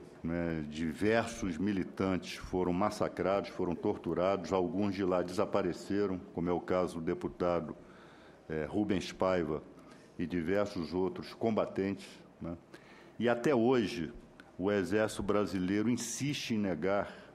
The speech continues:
né, insiste em admitir que ali foi um centro de tortura. Me lembro que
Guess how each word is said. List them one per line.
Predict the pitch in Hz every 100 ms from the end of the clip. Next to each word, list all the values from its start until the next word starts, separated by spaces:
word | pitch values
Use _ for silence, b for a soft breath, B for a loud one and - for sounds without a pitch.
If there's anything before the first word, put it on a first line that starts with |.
| - - -
né, | 85 82 85 - -
insiste | 92 - - 135 139 -
em |
admitir | 113 98 101 90 - 104 101 - - B B B B B B -
que | -
ali | 95 90 92
foi | 104 - 95 98
um |
centro | 98 - 98 92
de | 104
tortura. | 90 - - 76 67 - B B B -
Me | 95
lembro | 95 117 110
que | - 110 107 107